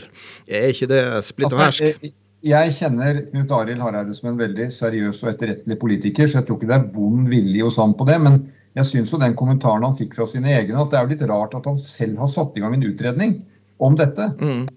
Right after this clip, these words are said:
Speaker 2: og så går han ut og forteller at det ikke er mulig. Eh, så det er jo han som må bestemme seg da. Eh, og, og jeg sier igjen, strekningen, avstikkerne, teknologien,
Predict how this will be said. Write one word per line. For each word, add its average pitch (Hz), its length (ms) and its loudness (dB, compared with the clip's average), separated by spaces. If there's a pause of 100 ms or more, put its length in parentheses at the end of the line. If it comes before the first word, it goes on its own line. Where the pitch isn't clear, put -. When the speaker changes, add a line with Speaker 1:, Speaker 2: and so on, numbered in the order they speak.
(100)
Speaker 2:
og 147 80 -2
så 151 160 -6
går 151 140 6
han 143 80 4
ut 135 120 0
og 139 60 0
forteller 131 320 0
at 139 80 0
det 147 100 -2
ikke 147 80 0
er 147 40 2
mulig. 151 400 2 (800)
Eh, 139 120 -2
så 147 160 0
det 156 80 6
er 156 80 6
jo - 80 2
han 175 160 0
som - 140 -10
må 240 100 -8
bestemme 143 300 2
seg 135 160 2
da. 120 200 0 (680)
Eh, 147 240 0
og, 165 260 0
og 160 100 0
jeg 165 160 2
sier 170 280 -6
igjen, 165 320 -2 (260)
strekningen, 165 920 -4 (500)
avstikkerne, 127 1080 -2
teknologien, 139 800 -4